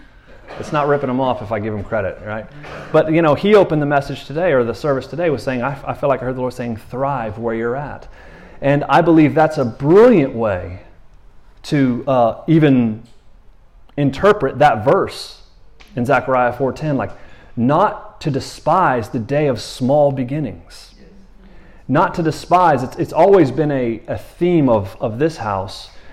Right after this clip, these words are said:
the ability to think, not only to think big, but to think small,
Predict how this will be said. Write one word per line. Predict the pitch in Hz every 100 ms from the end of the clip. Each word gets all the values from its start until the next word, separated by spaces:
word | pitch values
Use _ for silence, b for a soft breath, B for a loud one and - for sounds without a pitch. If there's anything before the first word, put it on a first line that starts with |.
| b -
the | 147
ability | 117 175 180 131
to | -
think, | - 180 165 -
not | 131 185 208
only | 180 170 143
to | 123
think | 233 240 -
big, | 147 135
but | 123 123
to |
think | 110 165 147 -
small, | - - 151 170 101 - -